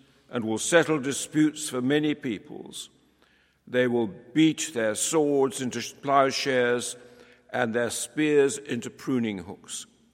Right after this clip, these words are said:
Nation will not take up sword against nation, nor will they train for war any more. Come, O house of Jacob,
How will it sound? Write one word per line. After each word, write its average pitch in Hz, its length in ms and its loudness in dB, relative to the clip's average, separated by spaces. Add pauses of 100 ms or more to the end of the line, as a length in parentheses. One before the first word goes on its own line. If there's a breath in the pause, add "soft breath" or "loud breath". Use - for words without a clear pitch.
(1200 loud breath)
Nation 135 560 4
will 131 120 4
not 131 260 2
take 131 240 4
up 120 160 2
sword 147 480 6
against 113 360 -2
nation, 101 540 -6 (720 soft breath)
nor 151 320 6
will 147 140 2
they 131 100 2
train 135 460 0
for 104 160 -8
war 104 560 -2 (200)
any 117 280 -2
more. 95 400 -6 (1600)
Come, 139 360 4
O 120 160 2
house 117 380 0
of 104 120 -10
Jacob, - 440 -6